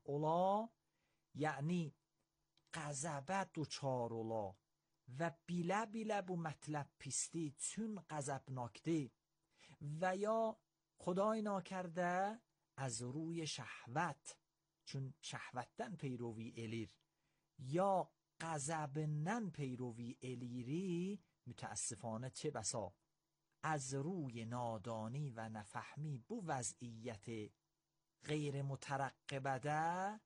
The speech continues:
bu vəziyyəti qəzəbdə və qələbəyi şəhvətdə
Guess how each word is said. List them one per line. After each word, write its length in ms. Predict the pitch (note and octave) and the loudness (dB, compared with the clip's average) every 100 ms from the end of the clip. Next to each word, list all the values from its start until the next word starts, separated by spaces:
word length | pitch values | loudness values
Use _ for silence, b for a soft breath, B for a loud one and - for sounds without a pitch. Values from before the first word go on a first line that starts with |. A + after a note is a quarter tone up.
| _ _ _ G#3 | _ _ _ -2
bu 40 | F#3 | 2
vəziyyəti 840 | D#3 C3 C3+ B2+ C3 B2 - B2 A2+ - _ _ | 2 0 -4 -6 -4 -4 -2 -4 -4 -10 _ _
qəzəbdə 720 | - C#3+ C3 C#3+ C3 _ - C#3 | -2 0 2 0 0 _ -2 -2
və 140 | B2+ B2+ B2 | 2 0 0
qələbəyi 640 | C3 C#3 C3+ B2+ C3+ C3+ | -2 0 0 0 -2 -2
şəhvətdə 800 | B2 C#3+ - C3 C3+ - - D#3 | -2 -4 -6 -6 -6 -6 -2 0